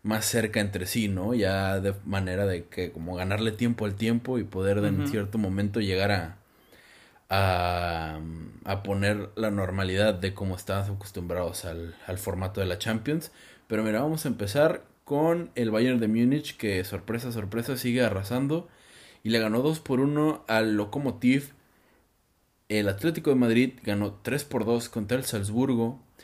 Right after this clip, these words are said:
Speaker 1: El Shakhtar Donetsk empató cero contra el Inter. Eh, y este partido que yo lo había perdido y en los minutos, en los últimos minutos lo remontamos. El Madrid empatando a dos contra el Borussia Mönchengladbach.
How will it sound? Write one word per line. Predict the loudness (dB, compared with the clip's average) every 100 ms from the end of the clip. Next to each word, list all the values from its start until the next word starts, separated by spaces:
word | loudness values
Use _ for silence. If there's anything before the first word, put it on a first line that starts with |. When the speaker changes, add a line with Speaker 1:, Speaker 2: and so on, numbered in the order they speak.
| -20 _
Speaker 1:
El | -6 -2
Shakhtar | 0 -2 -2 2 2
Donetsk | 2 2 2 0 -4 -14 -20 -20 -8
empató | -4 -2 -2 -4 -2 -2 -4
cero | -2 0 0
contra | -2 -4 -2 -2 -2
el | 0 2
Inter. | 2 2 2 0 0 _ _ _ _ _ -20 -20 _ -2
Eh, | 2 2 2 2
y |
este | 0 -2 -4
partido | -2 0 2 2
que | 2
yo | 2 4
lo |
había | 4 4 2 -2
perdido | -2 4 6 4
y | 2 -4 -8 -10 -6
en | 0 0
los | 0
minutos, | -2 -4 -4 -4 -2
en | -2
los | 0
últimos | 0 2 4
minutos | 4 4 2 0 0
lo | 0
remontamos. | 0 -2 -2 -2 0 -2 -6 -16 -20 -20 -20 _ -2
El | 2 2
Madrid | 2 4 2 2
empatando | 0 -2 -2 0 2 4
a |
dos | 2 0 -2
contra | -6 -2
el | -2
Borussia | 0 -2 -2
Mönchengladbach. | -2 -2 -2 -4 -2 -2 -4 -6 -8 -8